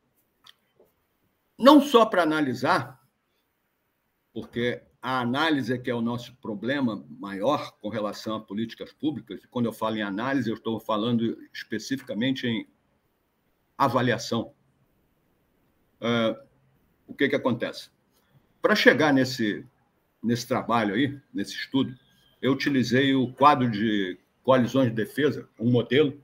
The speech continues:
é, modelo referencial, né? É, que é do Sabatier, de mil novecentos e noventa e nove. Mil novecentos e noventa e nove. Sabatier e Jenkins, alguma coisa.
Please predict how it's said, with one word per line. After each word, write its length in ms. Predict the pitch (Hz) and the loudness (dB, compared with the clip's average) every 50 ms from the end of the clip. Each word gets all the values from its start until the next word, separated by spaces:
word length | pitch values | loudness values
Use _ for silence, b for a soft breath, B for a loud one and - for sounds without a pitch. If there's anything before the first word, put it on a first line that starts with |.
| _ _ _ _ _ _ _ _ _ _ _ _ _ _ _ _ _ _ _ _ _ _ _ | _ _ _ _ _ _ _ _ _ _ _ _ _ _ _ _ _ _ _ _ _ _ _
é, 420 | - 82 113 113 110 110 107 98 92 - - _ _ _ _ _ _ _ _ _ | -12 -8 -4 -2 0 0 -2 -4 -6 -10 -16 _ _ _ _ _ _ _ _ _
modelo 560 | - 117 113 104 98 120 120 120 113 - - - | 2 2 2 4 4 2 4 4 2 0 -2 -4
referencial, 640 | - 113 113 - 120 113 117 117 - 117 123 160 135 | -6 -4 0 2 2 2 2 0 2 2 4 4 4
né? 180 | 127 131 127 b b b b b b b _ _ _ _ _ | 2 0 -4 b b b b b b b _ _ _ _ _
É, 460 | 101 113 113 113 113 110 110 110 - - _ | -4 -2 0 2 2 2 0 0 -4 -12 _
que 160 | - - 123 | 0 2 4
é 100 | 127 127 | 6 6
do 300 | 123 127 143 147 147 139 | 6 6 4 4 4 2
Sabatier, 880 | 135 - - 135 127 147 151 143 - - 127 147 175 151 123 - - - _ _ _ _ _ - | 0 2 2 2 4 4 2 2 4 4 6 6 6 6 4 0 -6 -18 _ _ _ _ _ -4
de 480 | - 120 139 139 139 139 135 131 123 117 | 2 4 6 6 6 6 6 6 6 4
mil 640 | 113 110 113 113 113 123 139 165 180 190 196 190 | 2 4 4 4 4 6 6 6 4 4 4 2
novecentos 1120 | 170 160 156 156 139 123 123 120 - - - - - 147 175 185 180 - - 156 151 139 123 | 2 4 2 2 2 0 -2 -4 -6 -8 -10 0 2 4 4 4 2 -2 -2 0 0 0 2
e 60 | 143 | 2
noventa 520 | 135 131 123 110 - 147 185 202 196 - | 4 4 4 2 2 0 0 2 2 2
e 40 | 165 | 4
nove. 400 | 131 123 147 165 165 - - - - - _ _ _ _ _ _ _ | 6 8 8 8 8 8 4 -2 -10 -18 _ _ _ _ _ _ _
Mil 240 | - 104 135 185 | -2 2 4 4
novecentos 400 | 202 196 170 139 120 - 180 202 | 6 6 4 2 0 -2 -2 0
e 20 | 175 | 2
noventa 300 | 165 156 180 190 190 175 | 2 2 0 0 0 2
e 40 | 123 | 2
nove. 260 | 113 113 101 - - _ _ _ _ _ | 2 0 -2 -4 -8 _ _ _ _ _
Sabatier 720 | _ - - 123 123 135 135 127 - 123 135 160 165 165 | _ -4 -2 2 4 4 4 4 2 0 2 2 4 4
e 140 | 156 131 110 | 4 4 4
Jenkins, 760 | 98 - 113 139 156 156 143 - 123 107 - - - - - _ _ _ _ _ _ | 2 2 2 4 4 2 0 -2 -6 -6 -6 -10 -14 -16 -18 _ _ _ _ _ _
alguma 320 | 95 107 107 117 117 110 | -4 0 2 2 2 2
coisa. 260 | - - 98 85 82 | 0 -4 -6 -6 -8